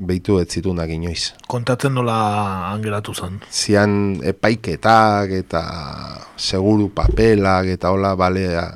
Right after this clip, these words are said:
Speaker 1: bale arrantzarenak.
Speaker 2: Ja, bertan hildako arrantzaleen
Speaker 1: Kasuak,
Speaker 2: kontuak.
Speaker 1: bai, gatazka pilo bat egote ziran.
Speaker 2: Mhm.
Speaker 1: Eta hasi zan begiratzen, eta ba, bat justu aipatzezun, baleontzi hori,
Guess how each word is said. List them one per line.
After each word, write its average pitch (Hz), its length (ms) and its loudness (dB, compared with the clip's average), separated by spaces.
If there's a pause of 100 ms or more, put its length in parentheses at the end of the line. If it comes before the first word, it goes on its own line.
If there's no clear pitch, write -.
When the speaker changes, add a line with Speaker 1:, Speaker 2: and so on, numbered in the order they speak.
(840)
Speaker 1:
bale 92 400 -2
arrantzarenak. 90 800 -6 (320)
Speaker 2:
Ja, 107 200 -6
bertan 117 280 -2
hildako 113 240 -4
arrantzaleen 104 1000 -2
Speaker 1:
Kasuak, 101 520 6
Speaker 2:
kontuak. 104 60 2
Speaker 1:
bai, 107 140 10
gatazka 98 600 4
pilo 101 320 2
bat 85 120 2
egote 87 220 0
ziran. 85 360 -6 (180)
Speaker 2:
Mhm. 95 240 -10 (400)
Speaker 1:
Eta 90 380 4
hasi 90 220 -2
zan 98 300 -2
begiratzen, 101 640 2
eta 85 180 -6
ba, 78 240 -8
bat - 300 -8 (600)
justu 104 340 0 (400)
aipatzezun, 92 640 0
baleontzi 95 560 -2
hori, 95 160 -2